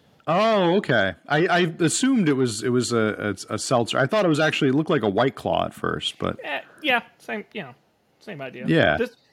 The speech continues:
Speaker 2: their whole gimmick is they have antioxidants, which I'm like, I think if you're drinking a hard seltzer, I don't know that's really gonna help, but
Speaker 1: Sidebar,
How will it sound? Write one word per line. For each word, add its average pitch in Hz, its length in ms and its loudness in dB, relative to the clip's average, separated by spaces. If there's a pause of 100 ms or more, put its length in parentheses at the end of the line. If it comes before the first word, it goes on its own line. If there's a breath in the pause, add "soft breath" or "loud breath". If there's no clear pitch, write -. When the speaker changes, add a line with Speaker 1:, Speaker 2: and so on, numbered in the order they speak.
Speaker 2:
their 220 140 2
whole 269 200 -2
gimmick 220 320 -4
is 165 120 -6
they 170 80 0
have 160 160 -2
antioxidants, 180 960 0
which 147 160 -10
I'm 147 120 -4
like, 139 320 -4
I 135 80 -2
think 170 140 -2
if 151 60 0
you're 151 60 2
drinking 147 220 0
a 131 40 2
hard 131 200 2
seltzer, 123 400 2
I 117 60 2
don't 117 140 -6
know 117 120 -4
that's 110 220 -4
really 113 140 -4
gonna 113 160 -10
help, 135 320 -2
but 151 280 0 (680)
Speaker 1:
Sidebar, 123 720 2